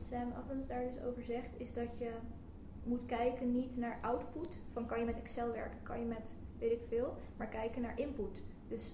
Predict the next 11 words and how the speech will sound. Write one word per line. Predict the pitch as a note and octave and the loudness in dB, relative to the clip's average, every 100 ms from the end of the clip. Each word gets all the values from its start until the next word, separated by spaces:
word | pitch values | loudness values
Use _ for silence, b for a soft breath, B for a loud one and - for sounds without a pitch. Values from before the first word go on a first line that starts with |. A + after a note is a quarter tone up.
| - | -6
vragen | A3+ A#3 A#3+ | -2 -2 0
stellen | - A3+ A#3 | -2 -2 0
als, | A3+ A3+ - - - | 0 -2 -4 -6 -6
ehm, | A3 A3 A3 A3 A#3 b b b - - - - - | -6 -4 -4 -4 -6 b b b -10 -10 -8 -8 -6
als | G#3 | -4
je | |
bijvoorbeeld | - A#3+ A3+ | 0 0 0
een | A3+ | 0
marketeer | A3 G#3+ A#3+ A#3+ A#3+ | -2 -4 -4 -2 0
zoekt, | B3 B3+ D4 - - | 0 -2 -2 -6 -8
eh, | A3+ | -6